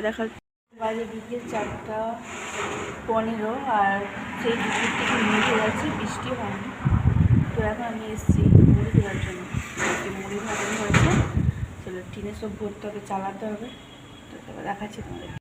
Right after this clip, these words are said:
এই যে এক বস্তা মুড়ি, এই তিনটা টিন নিয়ে যতগুলো ধরে ধরবে, তারপরে আবার চালিয়ে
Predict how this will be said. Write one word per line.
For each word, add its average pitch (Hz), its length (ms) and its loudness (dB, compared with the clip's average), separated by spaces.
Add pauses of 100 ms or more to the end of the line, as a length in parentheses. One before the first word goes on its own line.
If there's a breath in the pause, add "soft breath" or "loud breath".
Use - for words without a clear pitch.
(220)
এই 185 140 0
যে 196 80 -2 (300)
এক 190 80 -6 (100)
বস্তা 220 260 -6 (100)
মুড়ি, 208 180 -2 (120)
এই 214 60 -2 (100)
তিনটা 202 280 -4 (100)
টিন 208 220 -6
নিয়ে 208 140 -4 (100)
যতগুলো 202 320 -2 (100)
ধরে 208 200 0 (100)
ধরবে, 208 220 -4 (100)
তারপরে 202 300 -8 (580 loud breath)
আবার 202 160 -2 (100)
চালিয়ে 202 320 0